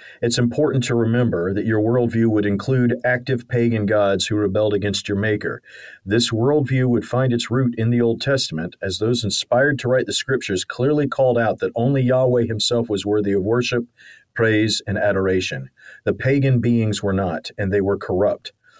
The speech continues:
Psalm chapter eighty-two gives us insight into the realities of the spiritual landscape at that time, and those who rebelled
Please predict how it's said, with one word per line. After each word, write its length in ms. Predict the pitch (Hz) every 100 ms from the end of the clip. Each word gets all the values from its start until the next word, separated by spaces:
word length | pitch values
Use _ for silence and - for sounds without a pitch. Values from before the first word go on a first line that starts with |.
| _ -
Psalm 480 | - 113 113 117
chapter 340 | 117 113 110 110
eighty-two 520 | 113 110 104 120 123
gives 260 | 110 101 101
us 140 | -
insight 520 | 123 120 - 107 113
into 180 | 107 101
the 100 | 95
realities 560 | 95 98 107 110 101 98
of 60 |
the 80 | 92
spiritual 500 | - - 110 107 107
landscape 480 | 110 110 - 107 104
at 60 | 98
that 180 | 95
time, 320 | - 143 123 104
and 100 | 95
those 240 | 117 120
who 100 | 117
rebelled 520 | 104 95 113 113 110